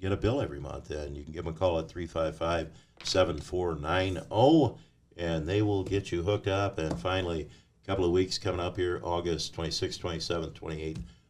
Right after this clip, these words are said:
World of Outlaws at Davenport Speedway. Three nights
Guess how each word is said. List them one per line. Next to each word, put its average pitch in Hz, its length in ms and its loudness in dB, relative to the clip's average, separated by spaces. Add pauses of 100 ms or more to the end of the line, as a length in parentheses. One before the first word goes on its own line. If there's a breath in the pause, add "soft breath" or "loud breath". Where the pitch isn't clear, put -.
(100)
World 175 420 6
of 113 380 2
Outlaws 139 680 2
at - 180 0
Davenport 90 640 -2
Speedway. 78 680 -8
Three 92 320 -4
nights 90 460 0